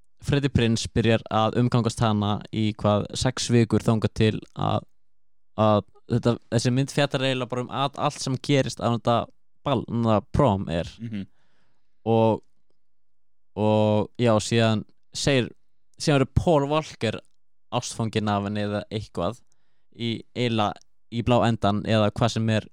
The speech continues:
Speaker 1: bara til að reyna að spilla Freddie Prinze.
Speaker 2: Mhm.
Speaker 1: Uh, og er aðallega bara til að geta sofið hjá henni.
Speaker 2: Mhm.
Speaker 1: Og þú, og,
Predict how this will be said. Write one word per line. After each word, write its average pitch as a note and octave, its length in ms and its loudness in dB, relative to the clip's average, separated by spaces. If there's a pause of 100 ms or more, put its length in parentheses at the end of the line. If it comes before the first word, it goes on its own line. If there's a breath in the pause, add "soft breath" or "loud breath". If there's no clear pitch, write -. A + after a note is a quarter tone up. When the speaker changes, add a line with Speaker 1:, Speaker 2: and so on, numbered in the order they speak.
(560)
Speaker 1:
bara A2+ 240 -2
til A2 160 -4
að G#2 240 0 (600 loud breath)
reyna A2 280 -2
að - 80 -4
spilla A#2+ 540 0 (840)
Freddie A#2+ 200 4
Prinze. G#2 440 0 (220)
Speaker 2:
Mhm. G2 300 -8 (640)
Speaker 1:
Uh, G#2+ 340 4 (1160)
og A2+ 240 0
er A2+ 80 2 (140)
aðallega A2 500 0
bara G#2+ 220 0
til - 140 -8
að G#2+ 120 -4
geta G2+ 320 -2
sofið G#2+ 300 0
hjá G2+ 140 0
henni. G2+ 200 -2 (600)
Speaker 2:
Mhm. G2 240 -6 (600)
Speaker 1:
Og G#2+ 300 2
þú, G#2+ 200 -2 (160)
og, G#2 480 -2